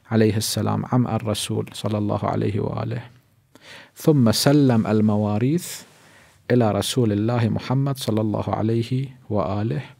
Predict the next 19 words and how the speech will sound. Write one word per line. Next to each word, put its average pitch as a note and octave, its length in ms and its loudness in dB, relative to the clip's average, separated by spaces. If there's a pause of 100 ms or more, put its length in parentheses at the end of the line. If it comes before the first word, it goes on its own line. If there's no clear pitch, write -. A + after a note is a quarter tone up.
(400)
وبعد G2 360 -2
ذلك A2+ 420 -4
قبضه G#2+ 400 -4
الله G#2 320 -4
سبحانه G#2+ 540 -6
وتعالى A2+ 560 -6
إلى G2+ 260 -4
جواره. G2 520 -6 (1040)
فهؤلاء A2+ 760 0 (360)
أوصياء C#3 460 2
كانوا A2+ 320 0
من D3 180 2
عيسى E3+ 800 -2
إلى E3+ 280 2
محمد A2 460 0
صلى A2 240 0
الله G#2+ 240 -2
عليه A2 380 0
وآله. A2+ 420 -2